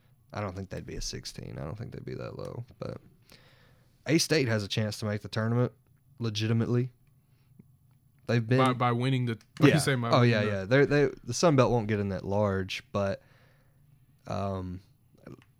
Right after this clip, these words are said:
Speaker 1: Little Rock is the only one that could maybe get in at large, and they're not going to.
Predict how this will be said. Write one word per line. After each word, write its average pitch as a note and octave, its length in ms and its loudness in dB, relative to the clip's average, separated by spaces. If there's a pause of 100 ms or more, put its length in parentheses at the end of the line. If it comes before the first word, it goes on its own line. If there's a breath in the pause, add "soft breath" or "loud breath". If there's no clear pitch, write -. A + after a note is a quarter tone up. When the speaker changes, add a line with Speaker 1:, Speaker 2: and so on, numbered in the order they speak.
Speaker 1:
Little D#3+ 260 6
Rock B2 220 6
is A2+ 80 0
the A2+ 80 2
only B2 160 4
one A2+ 180 2
that F2+ 100 -4
could F#2+ 220 -8
maybe A2+ 600 4
get G#2+ 160 0
in G#2 80 -2
at G2 120 -4
large, G2 300 -2
and F#2 100 -6
they're F#2 100 -6
not F2 220 -8
going E2+ 240 -10
to. F2 300 -10